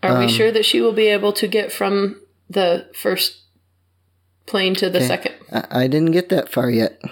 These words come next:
Speaker 1: <laughs>
Speaker 2: No.
Speaker 1: <laughs>
Speaker 2: No, because even though she's taking planes,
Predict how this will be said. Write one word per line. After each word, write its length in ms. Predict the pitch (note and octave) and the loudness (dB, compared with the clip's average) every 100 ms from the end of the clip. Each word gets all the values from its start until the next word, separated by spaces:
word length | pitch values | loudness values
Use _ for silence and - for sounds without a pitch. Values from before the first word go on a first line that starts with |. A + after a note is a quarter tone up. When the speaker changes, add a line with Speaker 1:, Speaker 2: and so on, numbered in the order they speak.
| - - | -8 -4
Speaker 1:
<laughs> 1400 | D4 - - D4+ F4+ F4 D#4 - - - - F#3+ - C#3 | -4 -4 -4 -2 0 0 -2 -2 -4 -2 0 0 0 0
Speaker 2:
No. 460 | D3 F3+ E3 - - - | 2 2 0 -4 -14 0
Speaker 1:
<laughs> 100 | A#3+ A3+ B3+ - B3+ - F#4+ - F#4+ - - F#4 F#4 | 2 2 -2 -6 -8 -8 -12 -8 -8 -8 -10 -10 -6
Speaker 2:
No, 260 | C3 C#3+ C3 | 0 0 2
because 400 | A2 B2+ C#3+ - - - - | 0 0 -2 -4 -12 -20 -8
even 280 | D3 D#3+ F#3+ | 0 2 4
though 140 | F3+ F3 | 4 2
she's 240 | - D#3+ | 0 -2
taking 340 | - D#3 E3+ E3 | 0 0 0 -2
planes, 640 | - C3+ A2+ A#2+ - | -2 0 0 -4 -8